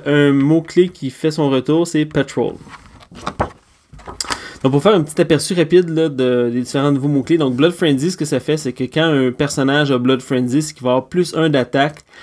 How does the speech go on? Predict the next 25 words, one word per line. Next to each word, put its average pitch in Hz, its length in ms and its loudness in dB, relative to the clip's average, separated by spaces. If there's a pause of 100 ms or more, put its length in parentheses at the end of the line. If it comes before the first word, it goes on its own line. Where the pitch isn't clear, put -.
(320)
pour 135 120 -6
chaque - 460 0 (180)
différente 143 840 0
valeur 143 640 2
de 127 160 -2
Victory 147 480 0
Points 143 320 -2
qu'il 139 220 0
y - 20 2
a 139 60 0
dans 123 180 0
sa 123 460 -2
Victory 127 480 -2
Pile. 107 460 -8 (600)
Par 117 160 -4
exemple, 131 440 2
si 165 460 -4
un... 127 340 -2
Je 107 100 -8
vais 117 80 -16
faire 123 240 -4
un 117 60 -6
petit - 180 -14
exemple 113 320 -8
ici. 160 280 -2